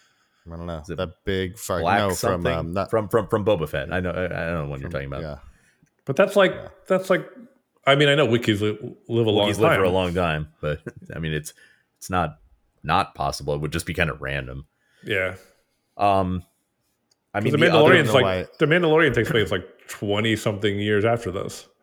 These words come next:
Speaker 2: Right. The other person it is possible to see, but I don't see how we would see this character at all, would be Yoda.
Speaker 3: Nah, I don't think so.
Speaker 2: I don't think so either. I mean,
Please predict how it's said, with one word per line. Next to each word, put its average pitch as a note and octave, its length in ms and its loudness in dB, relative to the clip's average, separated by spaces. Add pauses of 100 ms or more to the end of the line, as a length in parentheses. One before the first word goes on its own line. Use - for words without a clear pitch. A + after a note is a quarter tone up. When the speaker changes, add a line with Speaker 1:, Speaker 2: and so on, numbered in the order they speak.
(160)
Speaker 2:
Right. D#2+ 200 -2
The A#2+ 100 0
other C3+ 120 2
person D3+ 320 2
it G#2 80 2
is F2+ 100 -4
possible D#2+ 680 -4
to D2+ 120 -6
see, D2+ 320 -6
but D2 160 -4
I D2+ 160 -6 (220)
don't C2+ 320 -6
see - 240 -8
how C2+ 180 -6
we - 140 -12
would C2 180 -12
see - 240 -10
this - 380 -10 (100)
character D2+ 680 -8
at C#2+ 80 -6
all, C2+ 280 -2
would C2 180 -10
be C2+ 180 -10
Yoda. - 300 -8 (1600)
Speaker 3:
Nah, F2+ 240 0
I G#2 40 6
don't G#2 140 0
think F2 140 -4
so. F2+ 260 -4 (240)
Speaker 2:
I B2 40 2
don't C3 120 2
think A#2 140 -2
so F2+ 160 0
either. D2 400 -4 (140)
I A2 100 0
mean, A2+ 160 0